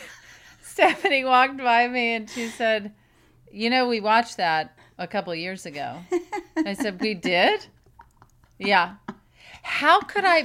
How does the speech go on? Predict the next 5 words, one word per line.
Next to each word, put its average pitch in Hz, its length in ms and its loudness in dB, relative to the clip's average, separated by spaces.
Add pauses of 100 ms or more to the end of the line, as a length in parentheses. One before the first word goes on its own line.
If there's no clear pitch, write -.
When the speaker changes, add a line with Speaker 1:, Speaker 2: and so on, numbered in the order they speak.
Speaker 2:
possibly 175 1000 -8 (1900)
take 330 400 -6
in 311 280 -2
the 226 180 -6
information 208 1120 -6